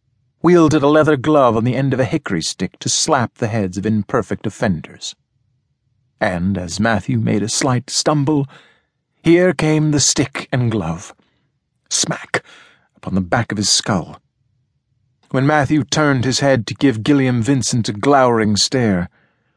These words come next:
the dance master had lightly moved away, and so was Matthew moving away as well, caught up in the procession. Yet Mister Vincent bore a smirk beneath his bony snoot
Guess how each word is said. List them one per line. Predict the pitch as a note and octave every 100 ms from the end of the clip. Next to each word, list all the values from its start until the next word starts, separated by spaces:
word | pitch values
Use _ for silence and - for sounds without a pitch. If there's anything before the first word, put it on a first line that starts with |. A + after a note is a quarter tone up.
| _ -
the | A2
dance | D3 C3 - C3+
master | B2 G#2+ - A2+
had | A#2
lightly | B2 D#3 B2
moved | A#2+ B2 G#2+
away, | B2 A#2+ F2 C2 - _ _ _ _ _
and | G2+
so | - B2
was | B2 G#2+
Matthew | C3+ B2+ - A2+
moving | A2+ G#2+ A2+
away | A2+ A2 G#2+ A2
as | A2
well, | B2+ A2+ F#2+ F2 - _
caught | - G2+ F2
up | E2 F#2
in | E2+
the |
procession. | E2+ F2+ - G2 - E3+ - - _ _ _ _ _ _ _ _ _
Yet | E3 D3+
Mister | D#3+ - C#3+
Vincent | D#3+ C#3 - C#3+ A#2
bore | D3+ C3
a | B2+
smirk | - - F3+ C#3 F#2+ - - - _ _ -
beneath | G#2+ G2
his | A#2 G2+
bony | F#2 A#2+ A2 G#2
snoot | - - C3+ A2+